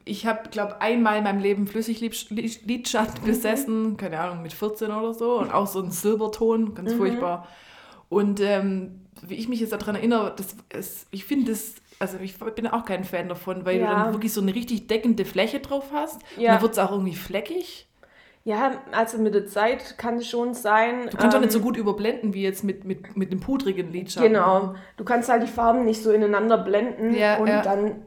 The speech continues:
Speaker 2: <clears throat> sieht es halt an manchen Stellen, vor allem wenn man halt auch noch eine kräftige, alleinstehende Farbe hat, das ist jetzt eher so ein Goldton,
Speaker 1: Mhm.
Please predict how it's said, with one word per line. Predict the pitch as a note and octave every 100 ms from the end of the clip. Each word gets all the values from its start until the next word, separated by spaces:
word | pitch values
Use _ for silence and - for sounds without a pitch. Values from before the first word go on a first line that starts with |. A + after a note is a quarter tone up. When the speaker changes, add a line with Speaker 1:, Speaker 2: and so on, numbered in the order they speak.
| -
Speaker 2:
<clears throat> | C#4 - - C4 G#3+
sieht | G#3+ G#3+
es | G#3
halt | G#3+ F#3+ -
an | G3+ F#3+
manchen | F#3+ G#3+ A3
Stellen, | G#3+ G3+ G3+ G3+
vor | F#3+
allem | G3 G3
wenn | G3
man | G3+
halt | G3 F#3+
auch | G3
noch | F#3+
eine | G3+ F#3
kräftige, | F#3+ G3 G3+ G#3+ F#3+ F3
alleinstehende | F#3 F#3+ A3 G#3+ A#3+ A#3 A#3
Farbe | A3 A3 A#3
hat, | A3+ A3+ - - _
das | G3+ G#3
ist | G#3
jetzt | G#3+ G#3+
eher | G#3 G#3
so | G#3 G3
ein | F#3+
Goldton, | F#3 G3+ B3+ - C4 C4+ C4+
Speaker 1:
Mhm. | G#3 G#3 G#3